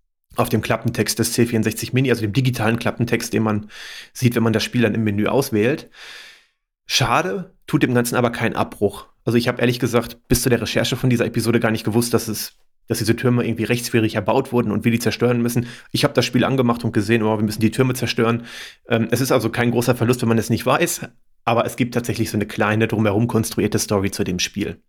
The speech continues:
In insgesamt acht Leveln müssen wir unsere Künste unter Beweis stellen und jeweils die Spitze des Turmes erklimmen. In jedem Level steht ein Turm als Herausforderung an und wir werden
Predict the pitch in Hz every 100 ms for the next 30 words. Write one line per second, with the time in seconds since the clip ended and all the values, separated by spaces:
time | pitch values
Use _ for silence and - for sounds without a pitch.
0 | _ _ _ _ _ _ _ _ _ _
1 | _ _ _ _ _ - 117 151 - 131
2 | 123 170 - 139 117 131 143 123 127 117
3 | 117 117 104 - - - 113 117 101 95
4 | 95 120 - 139 151 110 120 120 - 113
5 | 135 - - - 135 151 120 - - 120
6 | 98 - - 101 98 92 _ - - _
7 | _ 110 123 175 160 151 - 131 123 123
8 | 123 139 139 110 - 101 - - 117 104
9 | 98 101 98 107 156 - - _ _ -
10 | 113 110 107 117 147 151 147 147